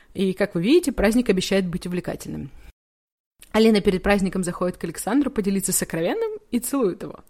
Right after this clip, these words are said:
На празднике Александр выключает свет, она включает свет, все впечатлены, некоторые называют её святой. Во дворец прибывает Мал и сообщает Александру, что нашёл оленя. Багре сообщает, что нашёлся олень, и она приказывает убить мальчика. Но Мал благополучно выживает.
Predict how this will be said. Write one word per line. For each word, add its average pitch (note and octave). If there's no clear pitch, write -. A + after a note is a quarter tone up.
На A3+
празднике A#3+
Александр F3+
выключает C4
свет, -
она D#3+
включает C#4+
свет, A#3+
все -
впечатлены, G3+
некоторые G#3
называют F3
её E3+
святой. -
Во F3+
дворец A#3
прибывает A3
Мал D4
и -
сообщает -
Александру, A#3
что -
нашёл C4
оленя. E3+
Багре E4+
сообщает, C#4
что -
нашёлся D4
олень, G#3
и -
она F#3+
приказывает D#4
убить G#3+
мальчика. E3
Но G3+
Мал C4
благополучно A#3+
выживает. G3